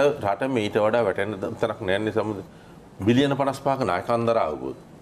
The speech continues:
දෙකොටි විසි ලක්ෂයක ජනතාවට වි-, මේ ආර්ථිකය කඩාවැටලා බරපතල තත්ත්වයකට ඇවිල්ලා තියෙද්දි රටේ අනාරක්ෂිතභාවයක් නීති ක්‍රියාත්මක වෙන්නේ නැති තත්ත්වයක් ඇවිල්ලා මන්ත්‍රීවරයෙකුට,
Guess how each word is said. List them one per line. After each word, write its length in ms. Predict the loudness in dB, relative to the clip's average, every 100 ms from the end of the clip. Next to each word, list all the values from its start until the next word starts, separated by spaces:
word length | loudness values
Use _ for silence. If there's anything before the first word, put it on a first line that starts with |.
| -20 -20 -16
දෙකොටි 340 | -2 2 4 2
විසි 200 | 4 2
ලක්ෂයක 360 | 2 2 2
ජනතාවට 580 | 4 2 0 2 2 4 4 4 0 -18 -20 -4
වි-, 300 | 0 2 2
මේ 300 | 2 4 4
ආර්ථිකය 480 | 4 2 2 2 2
කඩාවැටලා 460 | 2 2 0 0 0 -2
බරපතල 480 | -2 0 0 -2 -2
තත්ත්වයකට 380 | -2 -2 0 2
ඇවිල්ලා 260 | 2 2 2
තියෙද්දි 400 | 4 2 -2 -6 -10 -20 -20 -20
රටේ 280 | -4 0 2
අනාරක්ෂිතභාවයක් 840 | 2 0 -2 -2 -2 2 4 4 4
නීති 280 | 2 2 4
ක්‍රියාත්මක 380 | 4 2 0
වෙන්නේ 240 | 2 2 2
නැති 120 | 2
තත්ත්වයක් 400 | 0 0 0 2
ඇවිල්ලා 300 | 2 4 0
මන්ත්‍රීවරයෙකුට, 640 | 0 -2 2 4 4 4